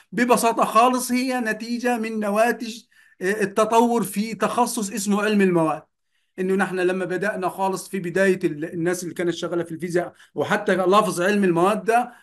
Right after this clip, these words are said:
آه، يعني لفظ عام، آه، ي-، بيضم أكثر من تخصص،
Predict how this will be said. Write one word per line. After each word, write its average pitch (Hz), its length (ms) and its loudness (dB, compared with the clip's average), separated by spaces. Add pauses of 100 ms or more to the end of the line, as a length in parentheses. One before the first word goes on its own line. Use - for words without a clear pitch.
(140)
آه، 160 380 -4
يعني 165 340 0
لفظ 180 340 0
عام، 220 580 -4 (240)
آه، 175 180 0
ي-، 175 360 0
بيضم 180 520 4
أكثر 208 420 -4
من 170 140 0
تخصص، - 640 -8